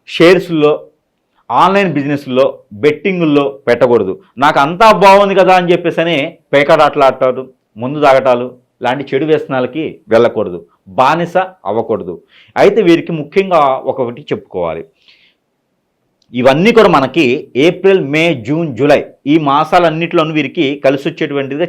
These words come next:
చాలా బాగుంది. అనూహ్యంగా అదృష్టం వస్తుంది, అనూహ్యంగా గ్రహాలు కూడా వీరికి అందుబా-, అందుబాటులో ఉన్నాయి.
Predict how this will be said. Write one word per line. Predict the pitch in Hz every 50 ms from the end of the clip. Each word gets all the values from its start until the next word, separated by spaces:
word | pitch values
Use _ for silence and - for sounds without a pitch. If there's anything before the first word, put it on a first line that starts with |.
| - -
చాలా | 127 139
బాగుంది. | 139 113 104 113 127 143 151 143 127 95 - - _ -
అనూహ్యంగా | 107 117 147 170 165 135 180 175 175 175 196 220 262 - - - - - _ -
అదృష్టం | 98 107 113 113 185 190 190 - 202 196
వస్తుంది, | 185 185 - 196 202 254 294 285 - _ _ _
అనూహ్యంగా | - 127 156 196 220 214 208 220 220 214 208 208 202 190 185 165 131
గ్రహాలు | 147 143 143 185 196 208 208
కూడా | 208 208
వీరికి | 190 190 185 170
అందుబా-, | 143 151 151 165 156 147
అందుబాటులో | 160 170 160 170 165 165 160 147 135
ఉన్నాయి. | 117 101 90 80 -